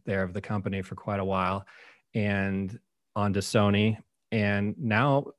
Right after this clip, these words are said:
you've got this new role with, um, Polk and DefTech. Um, it's been about a year since you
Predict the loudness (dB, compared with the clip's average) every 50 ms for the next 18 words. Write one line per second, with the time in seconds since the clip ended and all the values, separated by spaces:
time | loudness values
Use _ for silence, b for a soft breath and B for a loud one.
0 | _ 0 0 2 4 4 2 4 4 2 2 2 4 4 4 6 6 6 6 6
1 | 6 6 4 2 0 -2 -2 2 4 4 4 4 2 -4 -6 -2 0 0 2 2
2 | 2 0 0 -2 -4 -6 -14 -20 -20 _ _ _ _ _ _ 0 2 2 2 2
3 | 0 -2 -2 -2 0 0 0 0 0 -2 -4 -4 -2 -2 -2 -2 -6 -10 _ b
4 | b b b b b b b b b _ _ -6 -2 -2 0 0 0 -2 -4 -6
5 | -8 -14 _ _ -6 -6 -6 -8 -16 -20 _ _ 0 2 4 4 4 4 4 4
6 | 6 6 4 4 4 2 2 2 0 -2 -2 -2 -4 -4 -2 0 0 0 0 0
7 | -2 -4 -6